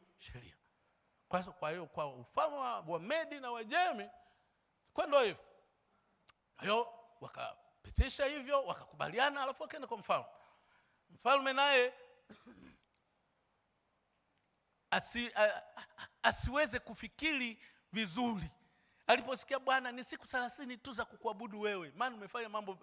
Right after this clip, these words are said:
mazito." Jamani, si mnajua, m-, watu wakianza kukusifia? Katika sheria za mawasiliano,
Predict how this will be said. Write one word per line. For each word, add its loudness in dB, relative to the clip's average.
mazito." -12
Jamani, -4
si -10
mnajua, -2
m-, -14
watu -2
wakianza -4
kukusifia? -10
Katika 2
sheria -2
za -6
mawasiliano, -6